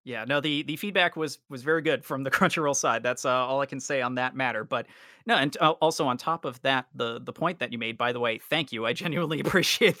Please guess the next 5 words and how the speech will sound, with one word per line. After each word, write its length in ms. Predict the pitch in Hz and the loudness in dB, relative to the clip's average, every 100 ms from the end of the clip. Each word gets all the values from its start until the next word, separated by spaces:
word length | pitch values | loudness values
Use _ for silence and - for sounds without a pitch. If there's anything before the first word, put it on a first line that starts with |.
| - | 2
that, 220 | 190 156 | 2 4
that 200 | 156 147 | -2 -2
feedback. 500 | 208 214 135 127 139 233 - - 240 - | -6 -4 -2 -4 -6 -16 -16 -14 -16 0
Um, 520 | 139 135 139 139 135 - - _ _ _ | 2 2 0 -2 -8 -12 -20 _ _ _
it, 180 | 196 175 | -6 -6